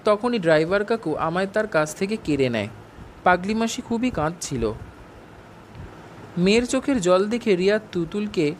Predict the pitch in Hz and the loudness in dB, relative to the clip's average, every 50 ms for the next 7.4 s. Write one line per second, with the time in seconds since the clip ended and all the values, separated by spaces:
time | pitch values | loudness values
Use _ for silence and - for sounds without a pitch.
0 | - - - - - - - - 147 143 156 156 160 - - - 208 202 208 214 | -10 -20 -20 -20 -20 -16 -12 -10 -2 0 2 2 2 0 -2 -2 -2 0 0 0
1 | 214 214 214 214 208 214 214 220 226 202 160 135 131 139 131 139 151 151 160 156 | 2 2 2 2 2 0 0 0 0 0 0 0 -2 -2 -2 0 0 0 0 2
2 | 131 120 110 110 110 - - - - - - - - - - 160 170 196 208 208 | 2 2 2 0 -2 -6 -14 -18 -18 -18 -18 -20 -16 -6 -2 2 2 2 4 4
3 | 240 233 - - 254 254 247 262 254 262 240 - 190 175 175 214 214 208 208 240 | 2 0 2 0 0 0 0 0 0 -2 -2 -2 -2 -2 0 -2 -2 0 2 2
4 | 226 190 160 160 170 185 196 214 220 226 226 170 151 131 127 143 139 190 190 208 | 2 2 2 4 4 4 4 4 2 0 2 2 2 2 2 0 -2 -4 -2 -2
5 | 214 233 226 - 226 202 151 127 - 151 151 156 165 170 170 196 202 196 160 135 | -4 -4 -4 -4 -2 0 0 2 4 4 4 4 2 0 -2 -2 -2 0 0 0
6 | 131 139 143 160 202 208 220 220 - 233 214 226 220 - 180 135 135 127 127 127 | 0 0 0 -2 -2 -2 -4 -4 -6 -4 -4 -2 -2 -2 0 0 2 2 0 0
7 | 135 151 165 160 190 196 208 | 0 -2 -2 -2 -2 -2 -2